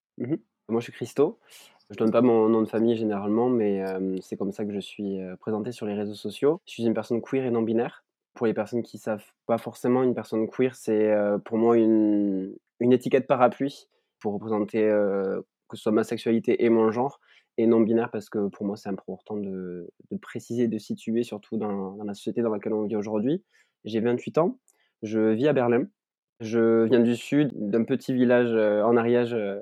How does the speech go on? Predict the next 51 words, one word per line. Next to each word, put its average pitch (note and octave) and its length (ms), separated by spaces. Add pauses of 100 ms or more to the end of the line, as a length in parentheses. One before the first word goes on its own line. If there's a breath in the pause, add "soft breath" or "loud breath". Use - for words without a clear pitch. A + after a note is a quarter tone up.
dans A#2 80
le A2 60
sud B2+ 140
de A#2 60
Toulouse, C3 360 (680 soft breath)
et, A2 280
euh, G#2 80
ça G#2 120
va G#2 80
sûrement A2+ 260
s'entendre, A2+ 460
euh, G2+ 160
dans G2+ 140
le, G2 440
dans G#2 100
l'épisode. A#2 460 (520)
Disons A#2 300
que A#2 280
ça A2+ 140
fait A#2 720 (540)
cinq A#2+ 260
ans C#3 40
que C#3 80
je C3+ 100
suis - 20
célibataire, B2 640
deux, A2+ 280
trois B2 260
ans B2+ 80
que B2 60
je B2+ 60
suis - 60
célibataire A#2 420
volontairement, A2+ 640 (480)
moins B2 220
volontairement B2+ 520
aujourd'hui. A#2 520 (340)
<laughs> C3 240
Donc, B2+ 320
ce - 80
sera G#2+ 180
intéressant G#2+ 420
d'en, G2+ 420 (300)
d'en A#2+ 200
parler. B2+ 300
Je D3+ 60
suis B2 100
une A#2 60
personne A#2+ 260
hypersensible A#2+ 560
aussi, C#3+ 240